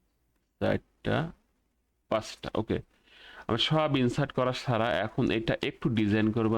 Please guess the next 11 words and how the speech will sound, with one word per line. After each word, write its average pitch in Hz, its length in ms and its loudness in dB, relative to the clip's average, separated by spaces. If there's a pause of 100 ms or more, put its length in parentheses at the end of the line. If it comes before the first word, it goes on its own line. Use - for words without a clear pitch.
আমি। 127 140 2 (2000)
আমি 110 140 2
সবগুলো 120 580 0
সিলেক্ট 110 460 0
করে 117 220 4 (3250)
একটা - 180 -6 (100)
ফন্ট 110 280 0 (180)
নাম্বার 104 280 2 (120)
দেব, 104 140 2 (2750)
ষোলো 107 240 2
নাম্বার 101 280 4